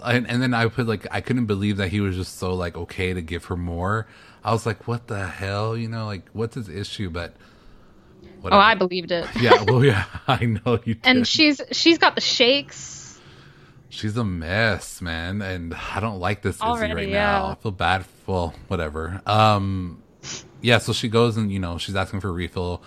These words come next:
Speaker 1: Uh, she then tells him that Clary wants to go with her to see the Iron Sisters. And, um, he kind of explains to her that the Clave suspect, uh, Clary may be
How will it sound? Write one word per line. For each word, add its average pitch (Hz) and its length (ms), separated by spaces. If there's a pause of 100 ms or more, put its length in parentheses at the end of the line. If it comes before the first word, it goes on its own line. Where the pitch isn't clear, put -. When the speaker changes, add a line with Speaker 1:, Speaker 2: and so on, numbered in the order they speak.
(360)
Speaker 1:
Uh, 85 240
she 107 280
then 101 280
tells 101 320
him 98 240
that 90 260
Clary 98 300
wants 95 320
to 101 60
go 92 160
with 104 240
her 107 220
to - 120
see - 140
the 95 120
Iron 98 260
Sisters. 135 500 (800)
And, 92 640
um, 90 520
he - 160
kind 107 200
of 95 80
explains 98 480
to 101 120
her 92 320
that 85 220
the - 60
Clave 95 600
suspect, - 540
uh, 85 260
Clary 92 380
may 90 220
be 87 400